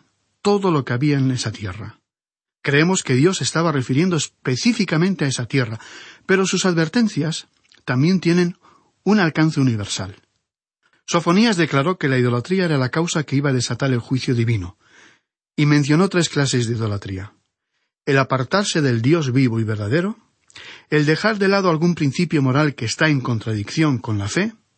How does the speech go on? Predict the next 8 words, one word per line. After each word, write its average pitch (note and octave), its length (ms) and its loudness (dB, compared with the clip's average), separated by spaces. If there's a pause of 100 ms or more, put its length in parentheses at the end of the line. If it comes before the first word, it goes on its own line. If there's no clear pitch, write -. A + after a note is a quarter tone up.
(580)
y C#3+ 80 2
la D3 100 4
rebeldía D#3+ 520 4
contra D3 360 0
Dios G3 320 2
y D#3+ 60 0
sus D3 220 -2
principios B2+ 720 -2